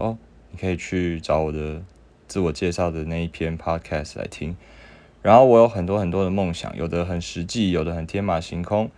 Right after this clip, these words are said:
我喜欢潜水、冲浪、滑雪、跳街舞跟品酒，对，我会小酌。然后希望呢，我将来可以一边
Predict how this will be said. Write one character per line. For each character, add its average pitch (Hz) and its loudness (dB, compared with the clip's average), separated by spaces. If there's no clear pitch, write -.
我 101 -6
喜 98 -4
欢 98 4
潜 101 0
水、 101 4
冲 110 -2
浪、 101 8
滑 90 2
雪、 - -2
跳 95 4
街 92 2
舞 87 0
跟 87 -2
品 101 2
酒， - 2
对， 82 0
我 76 -4
会 98 -4
小 - -2
酌。 85 -2
然 85 0
后 90 4
希 113 -2
望 120 10
呢， 92 0
我 85 -4
将 95 4
来 85 2
可 87 -2
以 82 0
一 95 -4
边 90 -2